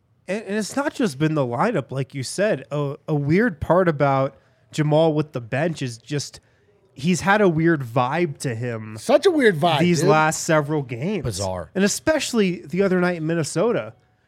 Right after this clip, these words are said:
Speaker 1: Starts the game super, super passive. And then to open the third quarter, it's like, "Oh, wow, there's Jamal Murray f-,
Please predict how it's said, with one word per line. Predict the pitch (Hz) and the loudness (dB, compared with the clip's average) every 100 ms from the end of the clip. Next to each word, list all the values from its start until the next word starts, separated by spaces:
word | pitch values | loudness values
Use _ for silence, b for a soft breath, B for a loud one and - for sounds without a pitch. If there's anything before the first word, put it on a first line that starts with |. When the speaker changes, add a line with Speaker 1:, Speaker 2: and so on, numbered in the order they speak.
| - | -18
Speaker 1:
Starts | - 208 277 - | 2 4 4 0
the | 185 | -2
game | 143 220 185 165 170 160 _ | 0 0 0 0 -4 -10 _
super, | - - 233 202 | -6 0 0 0
super | 180 202 170 | -4 -4 -4
passive. | 156 139 123 113 131 151 - _ _ _ _ _ _ _ _ - | -2 0 0 -2 -6 -8 -12 _ _ _ _ _ _ _ _ -2
And | 180 165 | 0 4
then | 208 233 | 4 4
to | 165 214 | 0 0
open | 214 214 208 | 2 2 2
the | 165 | 2
third | - 190 196 | 4 2 2
quarter, | - 202 214 160 | 0 4 4 4
it's | 151 175 | 0 0
like, | 165 - | -2 2
"Oh, | 226 | 2
wow, | 185 165 233 147 117 | 4 4 4 2 0
there's | 196 214 | 2 2
Jamal | 143 160 160 | 0 2 2
Murray | 156 185 294 | 2 2 0
f-, | - | -6